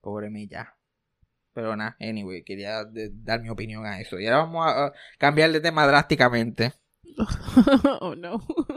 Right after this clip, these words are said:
Speaker 1: De culo vamos a que este pasado, ah, ¿cuándo fue? Ajá. El domingo fue a lo de las Torres Gemelas,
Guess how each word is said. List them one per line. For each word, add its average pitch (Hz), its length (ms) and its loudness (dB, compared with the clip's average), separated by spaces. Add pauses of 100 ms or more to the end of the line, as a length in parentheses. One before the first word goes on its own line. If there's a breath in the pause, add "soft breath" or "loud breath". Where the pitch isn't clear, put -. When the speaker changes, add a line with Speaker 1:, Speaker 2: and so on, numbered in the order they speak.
(720 loud breath)
Speaker 1:
De 131 220 -6
culo 170 340 6
vamos 160 400 0
a 131 400 -2 (1500)
que 107 200 -4
este 139 200 -2
pasado, 135 540 6
ah, 131 200 2
¿cuándo 127 240 -6
fue? 87 260 -10 (1080)
Ajá. 156 960 -6 (960)
El 127 140 2
domingo 156 320 2
fue 180 100 4
a 180 260 4
lo 147 160 4
de 147 60 6
las 143 140 4
Torres 156 280 -4
Gemelas, 117 520 0